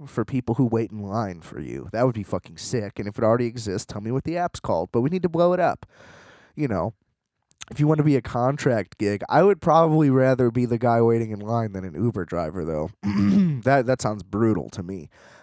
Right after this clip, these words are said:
But, yeah, I mean, l-, let's get that app going where you can wait in line for me and then I just come take your spot. I love that. I love that concept,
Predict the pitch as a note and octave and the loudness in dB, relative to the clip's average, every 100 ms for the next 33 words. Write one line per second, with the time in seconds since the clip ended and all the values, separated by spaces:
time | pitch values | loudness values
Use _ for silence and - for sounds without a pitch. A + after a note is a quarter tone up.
0 | _ G#2+ G2 D#2+ _ _ _ _ - G3 | _ -4 -2 -4 _ _ _ _ 0 2
1 | E3+ - - C3 A#2+ A#2+ B2+ A#2+ D3 - | 2 0 -6 -6 -6 -4 -4 0 0 0
2 | F#3+ D3 D#3+ C3 - A2+ G2+ F2+ F2 G#2+ | 0 2 2 2 0 -2 -2 -4 -4 -6
3 | B2+ A#2 A#2 A#2+ A#2 A#2 A#2+ A2+ A2+ A2+ | -4 -4 -4 -4 -4 -2 -4 -6 -6 -4
4 | A2 G#2 G#2 G2+ - G#2 G2 G#2 G2 - | -4 -6 -6 -6 -6 -8 -8 -8 -8 -6
5 | G#2 F#2+ D2 G2 G2 G#2 G#2 D2+ G1+ - | -4 -4 -4 -6 -4 -4 -4 -8 -10 -14
6 | _ _ - A2+ A#2+ A#2+ A2+ A2 A2 G#2+ | _ _ -4 0 2 2 0 -2 0 0
7 | - A#2+ C3 C#3 - F#3+ - - | -2 -2 -2 -2 -2 -2 -2 -10